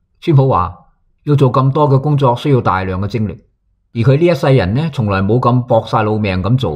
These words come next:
嘅。即使係咁樣，就快執笠嘅紐約時報嘅激進左派癲佬仲係寫一篇攻擊我嘅文章，話我可能正喺度失去精力喎。但事實啱啱好相反。川普指出，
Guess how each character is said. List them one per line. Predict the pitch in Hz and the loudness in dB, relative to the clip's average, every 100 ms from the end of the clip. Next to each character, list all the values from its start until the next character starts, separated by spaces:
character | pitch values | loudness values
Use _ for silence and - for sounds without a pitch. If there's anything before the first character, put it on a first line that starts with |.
| 78 | -10
嘅。 | 73 _ _ _ _ _ | -16 _ _ _ _ _
即 | 170 | -8
使 | 135 151 | 0 0
係 | |
咁 | 120 110 | 2 0
樣， | 131 107 135 - _ _ _ _ | 0 0 -4 -8 _ _ _ _
就 | - 117 | -6 -2
快 | 131 | 0
執 | 135 151 | 0 0
笠 | 151 143 | -2 -2
嘅 | 139 123 | 0 0
紐 | 117 143 | 0 2
約 | 123 | 0
時 | - 107 | -2 -8
報 | 104 117 117 | -4 -2 -2
嘅 | 120 | -2
激 | 147 139 | -4 -4
進 | - 117 117 | -4 -2 -2
左 | 110 120 | 0 0
派 | 127 113 110 113 | 2 0 0 -4
癲 | 135 131 113 | -2 0 2
佬 | 101 120 - _ _ _ | 0 -4 -8 _ _ _
仲 | 123 107 | -4 0
係 | 107 | 0
寫 | - 123 | 0 0
一 | 135 | 0
篇 | 131 143 131 131 | 0 2 2 2
攻 | 147 139 | 2 2
擊 | 120 | 2
我 | 104 | -2
嘅 | 104 | -2
文 | 90 82 | -4 -6
章， | 85 127 123 - _ _ _ _ - | -2 -2 -2 -12 _ _ _ _ -2
話 | 113 | -2
我 | 139 | 0
可 | 123 143 | 0 0
能 | 110 | 0
正 | 123 120 | -2 0
喺 | 127 | 0
度 | 113 | -2
失 | 104 131 | -2 -2
去 | 123 110 | -2 -2
精 | 143 123 | 0 0
力 | 95 | -2
喎。 | 80 87 92 92 _ _ _ | -6 -6 -8 -10 _ _ _
但 | - 113 | -4 -2
事 | 113 117 | -2 -2
實 | 113 | -2
啱 | 135 143 | 0 0
啱 | 131 | 2
好 | 131 120 | 0 0
相 | 135 117 | -2 -4
反。 | 95 104 135 _ _ _ _ _ | -4 -8 -10 _ _ _ _ _
川 | 190 190 | 0 2
普 | 143 160 | 4 0
指 | 135 131 | -2 -4
出， | 156 | -6